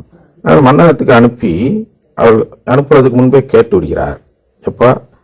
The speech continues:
நீ வந்து என்னுடைய பிள்ளை என்ற நிலையை விரும்புவாய் அல்லவா?" என்று கேட்கிறார்.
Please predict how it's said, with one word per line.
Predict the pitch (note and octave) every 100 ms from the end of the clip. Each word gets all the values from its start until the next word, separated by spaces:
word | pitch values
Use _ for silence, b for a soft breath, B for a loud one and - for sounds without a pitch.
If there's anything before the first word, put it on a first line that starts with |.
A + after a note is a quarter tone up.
| _ _ -
நீ | - F2
வந்து | G2+ G#2 A#2 C#3+ A#3 - -
என்னுடைய | - - G#2+ G#2+ G#2
பிள்ளை | - A#2+ B2
என்ற | A#2+ A2
நிலையை | G#2+ G#2+ A2+ G#2+ - G#2
விரும்புவாய் | G#2 A2+ A2+ A2
அல்லவா?" | F#2+ F#2 F2+ G2+ - _ _ _
என்று | G#2+ A#2 -
கேட்கிறார். | G2 F2 - E2 - -